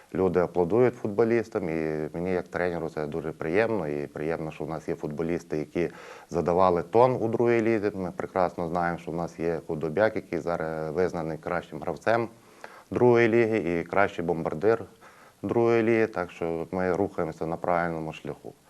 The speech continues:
Зараз команда, розпустили ми її у відпустку до двадцятого червня і надіємося двадцятого червня зібратися, провести один повноцінний збір.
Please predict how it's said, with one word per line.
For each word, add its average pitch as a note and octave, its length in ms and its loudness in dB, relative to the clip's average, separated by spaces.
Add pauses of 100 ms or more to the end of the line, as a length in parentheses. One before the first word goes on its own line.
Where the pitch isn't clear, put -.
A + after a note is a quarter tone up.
(580)
Зараз D3+ 240 6
команда, G#2 680 6 (140)
розпустили F#2+ 640 0
ми F2+ 200 -2
її E2+ 140 0
у D#2 40 -4
відпустку B2 520 -4
до A2+ 120 -2
двадцятого A2+ 640 0
червня G2+ 500 -2
і E2 500 -2 (360)
надіємося E2+ 400 -2
двадцятого E2 440 -2
червня E2 340 -4
зібратися, G#2+ 600 -4 (760)
провести G2 460 4 (100)
один F2+ 340 2
повноцінний F2 600 0
збір. C#3 300 2